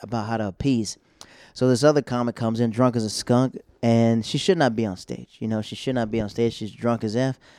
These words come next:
She's not on the show. And they're just like, "Oh, we gotta put her on." And she's drunk, and she calls, she says, "Hey, Asian lady." And, uh, I'm a,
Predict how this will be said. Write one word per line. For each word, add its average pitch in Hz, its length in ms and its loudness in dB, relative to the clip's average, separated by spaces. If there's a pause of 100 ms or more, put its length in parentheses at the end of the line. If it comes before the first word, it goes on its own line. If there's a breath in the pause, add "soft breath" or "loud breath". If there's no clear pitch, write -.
(100)
She's 113 200 -4
not 113 160 2
on 117 140 0
the 117 60 0
show. 127 320 4
And 104 100 -2
they're 110 80 -2
just 110 100 -6
like, 120 140 -4
"Oh, 240 160 6
we 240 100 4
gotta 240 200 4
put 247 180 2
her 240 140 6
on." 165 320 0 (320 soft breath)
And 92 100 -10
she's 104 220 -8
drunk, 127 420 -2 (140)
and 98 200 -10
she - 140 -10
calls, 101 420 -6
she 104 200 -12
says, 104 340 -6
"Hey, 135 260 0
Asian 131 440 2
lady." 101 320 -10 (1160)
And, 113 220 0
uh, - 20 2
I'm 120 260 2
a, 147 160 0